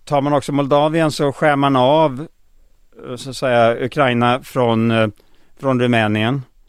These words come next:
Eh, och då minskar man möjligheterna att, eh, infiltrera stöd till motståndsrörelse och, och, och så den vägen.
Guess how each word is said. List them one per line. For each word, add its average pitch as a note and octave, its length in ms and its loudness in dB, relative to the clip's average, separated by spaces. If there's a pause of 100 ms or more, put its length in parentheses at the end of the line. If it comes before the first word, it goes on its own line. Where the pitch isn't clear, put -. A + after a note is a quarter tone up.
(400)
Eh, B2 200 -2
och B2 220 -4
då B2 140 -2
minskar C#3+ 320 -2
man C#3 120 -2
möjligheterna B2 800 0
att, - 300 -10
eh, B2 220 -4
infiltrera B2 500 0
stöd A#2 300 -2
till A#2+ 80 -6
motståndsrörelse B2 840 -2
och, B2+ 220 -6
och, A#2 140 -6
och A2+ 300 -10
så A#2+ 120 -2
den G#2 200 -2
vägen. G2+ 400 -6